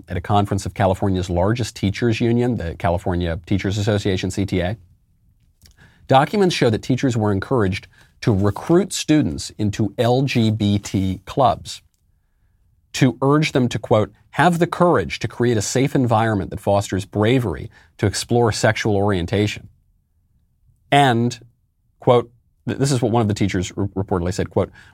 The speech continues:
"We're going to do just a little mind trick on our sixth graders." So recruiting eleven-year-olds to explore their sexual orientation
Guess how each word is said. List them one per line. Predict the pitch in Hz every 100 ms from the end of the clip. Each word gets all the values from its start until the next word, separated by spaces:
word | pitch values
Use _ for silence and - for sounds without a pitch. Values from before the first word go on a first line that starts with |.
| -
"We're | 120
going | 139 147 147
to | 123
do | 120 123
just | 120 110
a | 98
little | 120 127
mind | 107 107 123 117
trick | - 87
on | 90
our | 90 85
sixth | - 107 -
graders." | - - - - -
So | -
recruiting | 117 120 - 202 226
eleven-year-olds | 139 131 139 127 71 58 53 - - _ - -
to | 123
explore | 101 - - 143 151 175 90 80
their | - 98
sexual | - - 156 - - 135 -
orientation | 120 117 104 92 110 107 107 -